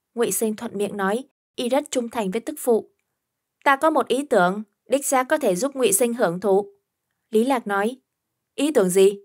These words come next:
Lý Trường Thành vội vàng hỏi, chờ không kịp muốn nhường mỹ nhân trong lòng cho Ngụy Sinh hưởng thụ. Chương ba trăm sáu mươi ba.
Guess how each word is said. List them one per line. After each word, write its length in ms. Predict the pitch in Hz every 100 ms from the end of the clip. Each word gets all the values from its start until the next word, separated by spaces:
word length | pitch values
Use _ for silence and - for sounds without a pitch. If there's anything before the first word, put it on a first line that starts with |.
| _ _ -
Lý 160 | 233
Trường 220 | 285 226
Thành 180 | 202 208
vội 180 | 190 208
vàng 200 | 220 196
hỏi, 360 | 196 170 180 208 _ _
chờ 180 | - 247
không 260 | 226 262 262
kịp 240 | 247 220
muốn 160 | 220 262
nhường 180 | 285 208
mỹ 100 | 202
nhân 280 | 262 254
trong 160 | 220 226
lòng 220 | 220 190
cho 120 | 190
Ngụy 180 | 220 220
Sinh 200 | - 233
hưởng 240 | 226 180 165
thụ. 240 | 214 202 - _ _ _ _ _ _ _ _ _ _
Chương 300 | - 262 247
ba 240 | 233 226
trăm 260 | 220 233 226
sáu 220 | 220 208
mươi 140 | 226 240
ba. 340 | 220 220 208